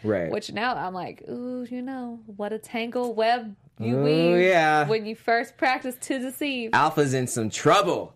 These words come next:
Speaker 2: Oh, yeah.
Speaker 1: <laughs>
Speaker 2: I hope Gamma, I mean, I don't think Gamma is gonna be, she, Gamma knows what will happen if she runs back, and it's like,
Speaker 1: I
Speaker 2: "You
Speaker 1: think Gamma's too
Speaker 2: lied."
Speaker 1: weak to take on Alpha. I think, I don't know.
Speaker 2: I think
Speaker 1: Mm.
Speaker 2: Gamma's too weak, but I don't think that,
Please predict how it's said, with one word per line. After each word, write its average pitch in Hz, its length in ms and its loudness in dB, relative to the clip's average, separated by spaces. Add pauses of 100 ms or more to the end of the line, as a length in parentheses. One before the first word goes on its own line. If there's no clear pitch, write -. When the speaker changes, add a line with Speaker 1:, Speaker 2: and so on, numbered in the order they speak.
(120)
Speaker 2:
Oh, 269 120 2
yeah. 233 600 0
Speaker 1:
<laughs> - 40 -14
Speaker 2:
I 202 140 4
hope 302 440 -2
Gamma, 226 280 0
I 240 80 -2
mean, 262 160 -2
I 247 120 0
don't 277 140 -4
think 247 180 -4
Gamma 214 260 0
is 196 120 -6
gonna 208 160 -4
be, 190 200 -8 (180)
she, - 500 -6
Gamma 269 240 -2
knows 226 280 -2
what 196 100 -2
will 180 80 -4
happen 185 300 -6
if 175 100 -12
she - 140 -8
runs 175 220 -6
back, 170 360 -6
and 175 360 -8
it's - 140 -16
like, - 240 -8 (120)
Speaker 1:
I 240 80 4
Speaker 2:
"You - 80 0
Speaker 1:
think - 180 0
Gamma's 415 300 2 (160)
too - 400 2
Speaker 2:
lied." 240 80 -4
Speaker 1:
weak 101 340 -8
to 98 120 -14
take 95 280 -8
on 90 280 -6
Alpha. 85 600 -10
I 92 80 -6
think, 98 460 -10 (520)
I 87 140 -6
don't 82 160 -8
know. 76 300 -12 (100)
Speaker 2:
I 214 100 2
think 294 180 -4
Speaker 1:
Mm. - 20 -6
Speaker 2:
Gamma's 240 260 -2
too 240 160 -4
weak, 220 180 -6
but - 120 -2
I 196 140 -2
don't 214 200 -4
think 202 280 -10
that, - 320 -4